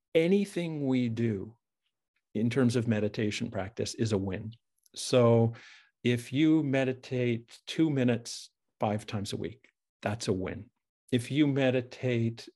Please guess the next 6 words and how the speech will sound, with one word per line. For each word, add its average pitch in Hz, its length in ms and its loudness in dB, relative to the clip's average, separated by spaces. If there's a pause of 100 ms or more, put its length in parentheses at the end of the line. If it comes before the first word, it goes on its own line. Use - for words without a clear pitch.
uh, 110 380 0 (480)
you 127 100 2
know, 107 160 4
for 110 560 0 (220)
three 151 400 4
minutes 131 640 2